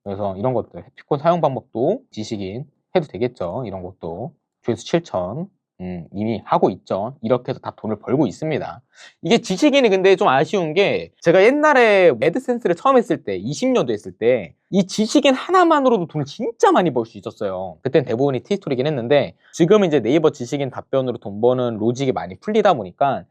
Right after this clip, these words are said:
같은 노동 대비 수익률은 이십 년도보다는 낮긴 합니다. 그래도 쓰면 좋다. 지금도 지식인으로 돈 많이 법니다, 사람들. 그래서 이런 것들 참고해서 답변 달아주시면 되겠습니다.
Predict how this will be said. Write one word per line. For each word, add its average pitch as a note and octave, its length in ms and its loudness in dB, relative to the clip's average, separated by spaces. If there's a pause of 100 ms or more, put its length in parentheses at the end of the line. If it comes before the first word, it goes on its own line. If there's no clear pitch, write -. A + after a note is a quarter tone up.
(140)
같은 F3 380 0
노동 C3+ 320 2
대비 G3 520 2
수익률은 F#3 800 2
이십 C#3 180 -2
년도보다는 F3+ 840 2
낮긴 B2+ 300 -10
합니다. F3+ 340 -10 (140)
그래도 F#3 400 0 (160)
쓰면 A#3+ 240 2
좋다. - 380 -18 (160)
지금도 G#3 380 4
지식인으로 F#3 460 -2
돈 C3 140 -8
많이 F#2+ 180 -6
법니다, G#2 400 -8
사람들. F#2+ 460 -12 (120)
그래서 C3+ 160 -2
이런 C3+ 140 0
것들 C#3 440 -4
참고해서 F3+ 360 -2
답변 - 240 -12
달아주시면 F#2 340 -10
되겠습니다. F#2+ 640 -10